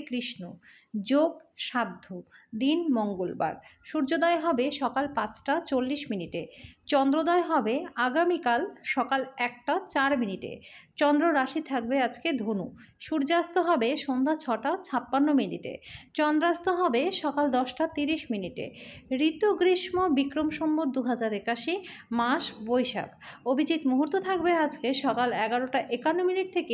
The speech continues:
দুপুর বারোটা চুয়াল্লিশ মিনিট পর্যন্ত। রাহুকাল থাকবে দুপুর তিনটা সাঁইত্রিশ মিনিট থেকে বিকেল পাঁচটা ষোলো মিনিট পর্যন্ত। অশুভ সময় থাকবে সকাল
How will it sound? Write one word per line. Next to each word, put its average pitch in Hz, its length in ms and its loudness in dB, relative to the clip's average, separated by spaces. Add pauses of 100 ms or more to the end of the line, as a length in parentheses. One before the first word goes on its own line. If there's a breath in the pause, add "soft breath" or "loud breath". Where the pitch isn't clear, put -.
দুপুর 240 260 -2
বারোটা 208 360 0
চুয়াল্লিশ 233 480 -2
মিনিট 285 260 0
পর্যন্ত। 185 400 -4 (720 loud breath)
রাহুকাল 320 580 2
থাকবে 311 340 2 (380)
দুপুর 311 380 2
তিনটা 349 320 4 (160)
সাঁইত্রিশ 262 540 0
মিনিট 370 320 2
থেকে 359 240 0 (100)
বিকেল 240 420 -2
পাঁচটা 233 400 -2 (200)
ষোলো 254 320 0
মিনিট 262 320 2
পর্যন্ত। 196 400 -6 (520 loud breath)
অশুভ 220 400 0
সময় 277 340 2
থাকবে 277 340 0
সকাল 262 320 0